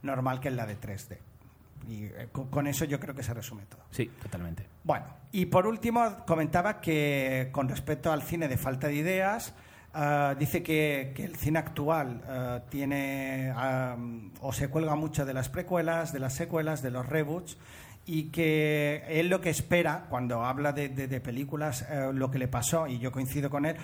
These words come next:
Speaker 1: cuando acabó de ver Matrix, ¿no? Pues esa película que digas que hay, no diremos que en el caso de Matrix sí que lo es, un antes y un después, pero que salgas de cine con esa sensación de, "Jo, he visto, yo creo que, que la película de, de la década".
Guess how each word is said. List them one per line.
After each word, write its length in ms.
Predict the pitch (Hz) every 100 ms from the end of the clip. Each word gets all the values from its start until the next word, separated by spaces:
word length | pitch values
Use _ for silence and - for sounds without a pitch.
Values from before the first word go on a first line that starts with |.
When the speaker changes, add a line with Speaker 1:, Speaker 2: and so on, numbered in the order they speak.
| - -
Speaker 1:
cuando 240 | 143 135
acabó 260 | 135 131 151
de 80 | 143
ver 180 | 151 135
Matrix, 540 | 127 110 - 101 -
¿no? 180 | 127 151
Pues 220 | 120 - -
esa 280 | 147 170
película 460 | 165 156 151 170 156
que 140 | 156
digas 260 | 147 143 139
que 100 | 151
hay, 180 | 151 151
no 320 | 143 135 156
diremos 500 | 180 185 175 170 156 - - -
que 80 | 151
en 60 | 139
el 40 |
caso 220 | 160 170
de 60 | 165
Matrix 320 | 156 160 139
sí 100 | 147
que 120 | 156
lo 140 | 151 170
es, 140 | -
un 80 | 143
antes 260 | 143 151
y 40 | 147
un 100 | 147
después, 320 | 139 - 156
pero 260 | 151 143 131
que 120 | 127
salgas 340 | 139 151 170
de 80 | 156
cine 200 | 160 165
con 120 | 156
esa 180 | 147 156
sensación 580 | 147 151 151 151 156 160 - - -
de, 220 | 143 139
"Jo, 380 | - - 127 -
he 120 | 160 147
visto, 520 | 151 - 185 180 175
yo 100 | 147
creo 220 | 147 160
que, 160 | 165 156
que 160 | 143 143
la 180 | 131
película 480 | 131 131 139 165 160
de, 160 | 143 127
de 180 | 117 110
la 120 | 101
década". 380 | 104 101 95